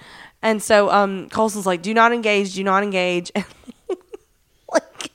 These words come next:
it was great. So this is, this is what Daisy saw wi-, with Lincoln covered in blood.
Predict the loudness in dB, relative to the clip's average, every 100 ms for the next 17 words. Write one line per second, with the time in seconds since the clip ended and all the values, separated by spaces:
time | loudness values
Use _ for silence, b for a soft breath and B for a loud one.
0 | -8 -8 -10 -20 -16 -16 -18 -6 -2 -2
1 | -2 -4 -2 -4 B B B B -10 -6
2 | -4 -4 -6 -10 -8 -6 -6 2 4 6
3 | 4 4 4 6 6 6 0 -2 -2 -2
4 | -2 -4 0 2 2 2 0 0